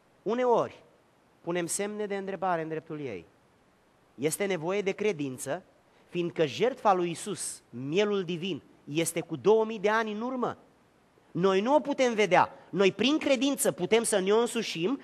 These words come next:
sau putem să o respingem spunând, „Eu nu cred dacă nu văd.” Câți dintre noi a văzut curentul electric și nu putem trăi fără el?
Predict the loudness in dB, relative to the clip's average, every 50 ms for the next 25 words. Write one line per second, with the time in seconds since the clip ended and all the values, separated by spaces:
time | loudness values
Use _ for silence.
0 | -8 2 6 6 6 6 4 4 4 4 4 4 2 2 2 0 -2 -4 -4 -2
1 | -2 -2 -4 -4 -6 -4 -2 0 0 -2 -4 -6 -4 0 2 2 2 2 2 2
2 | 4 6 6 6 6 4 0 2 6 6 6 6 4 -2 -14 -18 -20 -20 _ _
3 | _ _ _ _ _ _ _ _ _ _ -2 0 0 2 0 0 2 2 2 4
4 | 6 6 6 6 4 2 -2 -2 -2 0 0 0 0 0 0 2 2 2 2 2
5 | -2 -8 -10 -10 -14 -20 _ _ _ _ _ _ -10 -4 -2 -2 0 0 0 0
6 | 0 0 0 0 0 0 0 0 0 0 0 0 0 -2